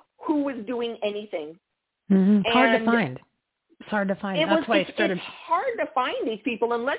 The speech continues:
Speaker 1: you know exactly
Speaker 2: Mm-hmm.
Speaker 1: what to look for. It's hard to find
Speaker 2: Mm-hmm.
Speaker 1: people. And so I was reading a Moms for Liberty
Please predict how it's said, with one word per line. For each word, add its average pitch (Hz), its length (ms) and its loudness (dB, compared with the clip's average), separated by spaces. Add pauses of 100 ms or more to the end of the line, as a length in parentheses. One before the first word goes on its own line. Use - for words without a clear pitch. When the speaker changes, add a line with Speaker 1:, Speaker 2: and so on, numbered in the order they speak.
Speaker 1:
you 339 80 -4
know 254 220 -2
exactly 190 480 0
Speaker 2:
Mm-hmm. 208 80 0
Speaker 1:
what 269 140 -2
to 285 60 -4
look 392 200 -4
for. 220 180 -2
It's - 140 -4
hard 262 340 -4
to 285 160 -2
find 240 260 -4
Speaker 2:
Mm-hmm. 180 200 -4
Speaker 1:
people. - 280 -6 (460)
And 262 220 -4
so 269 320 2 (140)
I 247 500 -6 (420)
was 240 340 -4 (380)
reading 302 140 -6
a 247 40 -2
Moms 214 380 -4
for 220 100 -4
Liberty 185 400 -2